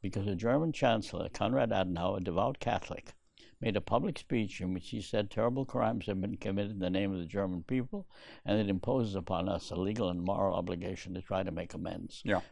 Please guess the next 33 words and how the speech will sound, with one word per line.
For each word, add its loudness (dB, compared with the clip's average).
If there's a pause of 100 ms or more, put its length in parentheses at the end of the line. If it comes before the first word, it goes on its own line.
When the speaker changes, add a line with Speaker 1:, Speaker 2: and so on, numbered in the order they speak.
Speaker 1:
With 4
that 8
opening, 6 (160)
Speaker 2:
Yeah. 4 (160)
Speaker 1:
we 2
began 4
to -6 (240)
sit -2
down -2 (320)
and 0
negotiate 0
with -2
the -4
Germans. -6 (360)
That 6
was 4
the -4
next 4
phase, 4
compensating 0
the 0
victims. -4 (540)
And 6
it -6
never 8
had 4
happened 4
in 4
human 4
history. -4
Speaker 2:
Yeah. 4
Speaker 1:
No 10
v-, -2